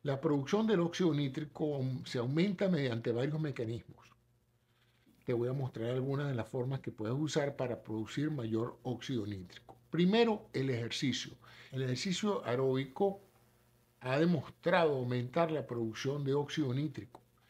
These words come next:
El ejercicio aumenta el flujo sanguíneo, así como el estrés mecánico en las arterias,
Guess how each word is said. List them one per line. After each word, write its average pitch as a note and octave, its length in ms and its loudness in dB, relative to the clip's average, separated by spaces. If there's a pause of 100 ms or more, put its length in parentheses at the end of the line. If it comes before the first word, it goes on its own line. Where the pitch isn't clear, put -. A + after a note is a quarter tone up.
(160)
El G#2+ 120 -6
ejercicio C#3 480 -2
aumenta D3+ 320 0
el C3+ 60 -2
flujo A2+ 280 -2
sanguíneo, C#3+ 560 2 (300)
así B2+ 220 -10
como C3+ 220 -2
el B2+ 80 2
estrés A#2+ 280 -4
mecánico C#3 460 -2
en C3+ 60 -2
las C#3 80 0
arterias, B2+ 500 -2